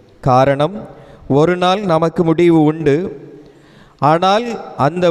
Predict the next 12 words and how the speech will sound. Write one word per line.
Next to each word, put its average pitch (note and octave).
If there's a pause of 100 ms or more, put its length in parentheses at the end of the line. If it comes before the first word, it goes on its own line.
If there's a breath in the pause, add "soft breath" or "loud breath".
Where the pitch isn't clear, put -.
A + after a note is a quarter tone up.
முடிவுக்கு G#3
முன்பாக D#3+ (580)
நம்முடைய D#3+ (100)
வாழ்வு D#3+ (360)
எவ்வாறு D#3+ (120)
அமைகிறது C#3+ (320)
என்பதில்தான் B2+ (220)
நம்முடைய B2 (100)
வாழ்க்கை C#3+
அடங்கியிருக்கிறது. A2 (1500 soft breath)
இதோ D3 (140)
இன்றைய E3